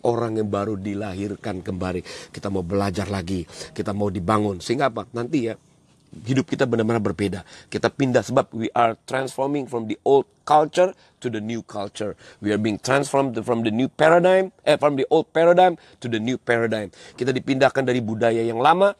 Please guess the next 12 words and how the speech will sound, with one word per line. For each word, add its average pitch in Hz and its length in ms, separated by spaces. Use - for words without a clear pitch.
kepada 113 320
budaya 104 480
yang 95 80
baru, 98 320
baru. 107 320
Kita - 400
dipindahkan 127 480
dari 120 240
apa? 90 240
Paradigma 139 560
yang 131 160
lama 190 320